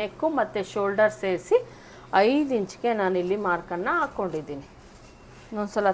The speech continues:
ತೋರಿಸ್ತೀನಿ ನೋಡಿ, ನೆಕ್ಕು ಶೋಲ್ಡರು ಸೇರಿಸಿ ಐದು ಇಂಚ್ಗೆ ನಾನು ತೆಗೆದುಕೊಂಡಿದ್ದೀನಿ. ಸಾಕಾಗುತ್ತೆ. ತುಂಬ,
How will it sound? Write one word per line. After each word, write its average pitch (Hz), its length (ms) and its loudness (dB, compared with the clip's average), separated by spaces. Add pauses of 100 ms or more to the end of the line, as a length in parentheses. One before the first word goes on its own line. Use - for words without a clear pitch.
ತೋರಿಸ್ತೀನಿ 196 500 0
ನೋಡಿ, 220 180 2 (760)
ನೆಕ್ಕು 226 300 2 (160)
ಶೋಲ್ಡರು 214 480 8 (120)
ಸೇರಿಸಿ 214 380 2 (340)
ಐದು 247 300 2
ಇಂಚ್ಗೆ 196 300 -8 (100)
ನಾನು 202 180 -2 (220)
ತೆಗೆದುಕೊಂಡಿದ್ದೀನಿ. 180 760 -2 (640)
ಸಾಕಾಗುತ್ತೆ. 214 520 4 (180)
ತುಂಬ, 226 160 6